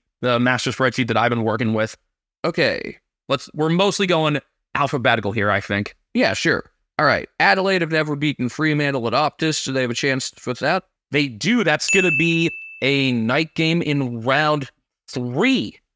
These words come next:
Speaker 1: late March there. Looks like a Friday fixture. They're gonna have two Friday games,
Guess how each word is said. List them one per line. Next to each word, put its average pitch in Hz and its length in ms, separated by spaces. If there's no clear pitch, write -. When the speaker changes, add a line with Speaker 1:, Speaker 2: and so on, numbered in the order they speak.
Speaker 1:
late 135 220
March 135 340
there. 120 300
Looks 156 160
like 190 100
a 151 60
Friday 147 340
fixture. 117 320
They're 123 100
gonna 143 120
have 131 240
two 233 180
Friday 202 380
games, 110 480